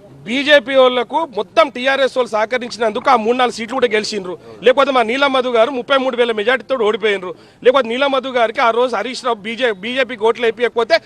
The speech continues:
ఎక్కడికి వెళ్ళి గెలుస్తుండే? హరీష్ రావుకు రెండు వేల మెజార్టీ వచ్చిందంటే హరీష్ రావు సిగ్గుశరం పోయినట్టే కదా. ఇన్ని రోజుల నుంచి నేను ఇంత పిస్తా, ఇంత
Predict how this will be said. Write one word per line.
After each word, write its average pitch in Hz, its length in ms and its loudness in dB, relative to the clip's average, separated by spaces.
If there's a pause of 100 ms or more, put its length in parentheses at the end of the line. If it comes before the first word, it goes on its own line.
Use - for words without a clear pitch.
(180)
ఎక్కడికి 302 300 0
వెళ్ళి 277 160 4
గెలుస్తుండే? 202 560 -2 (1200)
హరీష్ 240 240 0
రావుకు 285 180 4
రెండు 269 180 2
వేల 269 140 2
మెజార్టీ 254 360 2
వచ్చిందంటే 262 400 -2
హరీష్ 247 280 -4
రావు 302 120 2
సిగ్గుశరం 269 480 0
పోయినట్టే 262 420 0
కదా. 202 300 -2 (760)
ఇన్ని 247 160 -2
రోజుల 294 280 4
నుంచి 285 200 -4
నేను 262 120 4
ఇంత 240 260 0
పిస్తా, 277 240 -2
ఇంత 254 180 -2